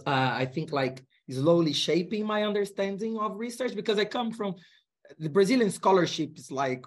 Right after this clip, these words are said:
probably as, as we talk, like, in Italy and France, which is, like, like, super heavy, theoretically speaking, and, you know. Uh, and then when I, when I, when I get to Goldsmith and I saw, like, um, an art ex-,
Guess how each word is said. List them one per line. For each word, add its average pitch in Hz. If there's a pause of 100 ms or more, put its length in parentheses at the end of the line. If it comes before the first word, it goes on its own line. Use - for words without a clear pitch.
(100)
probably 135
as, 123
as 123
we 123
talk, 135
like, 127
in 135
Italy 139
and 101 (160)
France, 143
which 113
is, 113
like, 104 (580)
like, 95
super -
heavy, 127
theoretically 123
speaking, 127
and, 113
you 113
know. 104 (500)
Uh, 147 (180)
and 175
then 226
when 233
I, 262
when 208
I, 233
when 202
I 220
get 180
to -
Goldsmith 160
and 135
I 143
saw, 160
like, 151
um, 139 (380)
an 135
art 180
ex-, 131